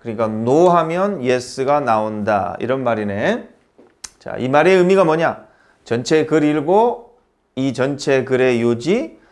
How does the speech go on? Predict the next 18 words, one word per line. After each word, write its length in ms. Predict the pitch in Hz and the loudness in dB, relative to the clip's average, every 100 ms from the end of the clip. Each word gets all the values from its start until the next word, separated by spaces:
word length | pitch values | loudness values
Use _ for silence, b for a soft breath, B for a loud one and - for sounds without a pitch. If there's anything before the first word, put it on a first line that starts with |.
| b | b
내용이 460 | 120 127 131 131 120 | 2 2 2 0 0
파악이 360 | 156 143 127 | 2 2 2
되면 580 | 113 117 156 214 220 - _ - | -2 -2 0 -2 -4 -14 _ -6
요게, 380 | 117 104 143 - | -4 -2 -2 0
아, 260 | 120 123 110 | 0 2 0
뭐구나, 680 | 107 110 139 180 190 190 | -2 -2 0 2 4 4
이렇게 260 | 165 135 135 | 2 -2 -2
파악이 260 | 156 156 120 | 0 0 0
될 200 | 110 107 | -4 -4
거예요. 500 | 98 98 117 185 185 | -4 -2 0 0 -2
그렇게 220 | 123 - | -8 -8
판단하면 460 | - 151 131 113 107 | -6 -4 -2 -4 -4
되는데, 600 | 113 107 98 143 175 - b b b b b b b b | -6 -6 0 0 0 -4 b b b b b b b b
자, 120 | - 120 | -8 -2
내용 240 | 147 131 | -2 0
봅시다. 480 | 131 180 - - - - B B B B _ b b b b _ _ | 0 0 -2 -12 -16 -20 B B B B _ b b b b _ _
자, 280 | - 120 | -2 2
"A 100 | 107 | 2